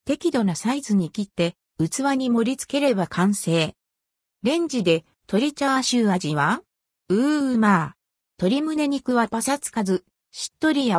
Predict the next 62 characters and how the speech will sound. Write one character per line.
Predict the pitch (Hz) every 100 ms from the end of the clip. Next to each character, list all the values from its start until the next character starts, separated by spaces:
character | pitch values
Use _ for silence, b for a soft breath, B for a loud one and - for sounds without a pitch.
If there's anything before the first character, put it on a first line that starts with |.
| 202
ら | 262
か | 262 285
く | -
肉 | 175 160 214
汁 | 196 220 208
ジ | 185
ュ | 220
ー |
シ | - - 147 -
ー。 | _ _ _ _ -
ま | 180
っ | -
た | 302
り | 330 294
と | 220
絡 | 190 180 196
む、 | 165 - _ -
甘 | 160 190
じ | 247
ょ | 277
っ |
ぱ | - 240
い | 233
タ | 226
レ | 247
が | 220 220
一 | 202
層 | - 233 233
食 | 247 247
欲 | 247 254 254
を | 240
そ | 220 202
そ | 196 190
り | 175
ま | 156 147
す。 | 151 - _ _ _ _ _
火 | - 254
を | 285
使 | 190 - 226
わ | 233
ず | 233
に、 | 196 196 - _
こ | - 185
こ | 269
ま | 262 247
で | 180 185 _
本 | - 233 302
格 | - 311 -
的 | 294 277
な | 285
チ | 277 -
ャ | 247
ー |
シ | 196 269
ュ | 277
ー |
が | 196
で | 175 165
き | -
る | 233
と | 196 160
は、 | 151